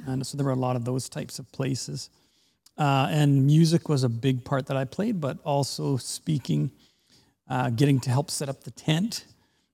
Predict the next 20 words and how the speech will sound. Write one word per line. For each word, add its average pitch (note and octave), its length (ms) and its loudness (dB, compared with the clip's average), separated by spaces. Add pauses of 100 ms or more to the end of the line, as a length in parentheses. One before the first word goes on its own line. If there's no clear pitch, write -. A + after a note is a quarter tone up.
(140)
I D3 80 -2
remember C#3 680 2 (220)
<clears throat> - 200 -14
with C3+ 300 -2
Alan D3 280 0
O'Soup, E3+ 460 -2
he's C#3 320 -4
a C3 200 -8 (600)
preacher - 320 -4
from C#3+ 160 -2
Saskatchewan, C3 680 -4
and B2 60 0
we C3 80 0
helped C#3 220 2
set D3 200 -6
up C#3+ 140 -6
the - 80 -10
tent, A3 400 -2
then C#3 140 -4
we C#3+ 240 -4